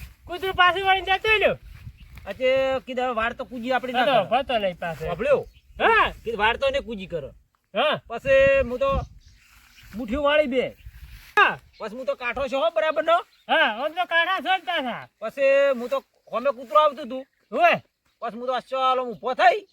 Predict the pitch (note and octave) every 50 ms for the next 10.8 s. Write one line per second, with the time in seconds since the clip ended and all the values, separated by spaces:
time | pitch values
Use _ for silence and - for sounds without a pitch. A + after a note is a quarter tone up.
0 | _ - B3+ F4 F4+ B3+ D3 - _ - - A3+ A3 A3 B3+ A3+ G3+ - B3 A#3+
1 | A#3 A3 A#3 C4 C4+ C4+ D4+ F4 A#4 A4 G4+ - - - A3+ E4 F#4 E4+ A3 C3
2 | - _ _ _ _ _ _ _ _ _ _ - G#3+ A3 - C4 C4+ C4+ C4+ C#4
3 | C#4 C4 A#3 - - C#5+ - _ _ - C#5+ C4+ C4 C4 C4+ C4 C4 B3 A#3+ -
4 | C4+ C#4 B3+ F#3+ - G3 F3 E3+ C#3+ G#2 - _ _ - D4+ F4 F#4 F4+ F#4 G4+
5 | G4+ G4+ F#4 F4 D#4+ B3 F3 A#2+ _ _ _ _ _ _ _ _ _ _ _ _
6 | _ _ _ _ _ _ _ - - F#3 F3 F#3+ B3+ C4+ G3+ B3+ C#4+ D#4+ D#4 D4+
7 | D4 D#4+ - _ _ _ _ _ - C#4 F4+ A4 G#4 E4+ A3 D3 - _ _ _
8 | _ _ _ _ - A3 - - C#4 C4+ C#4 C4 A3 - D4 C#4+ C#4 D#4 E4+ D4
9 | D#4+ E4 E4+ A4 - _ _ _ _ _ _ _ _ _ - G3 B3+ F4 E4+ G#3+
10 | - - _ - C4+ D4 D4 - D#4 C4 - D#4 D4+ G#3+ C#3+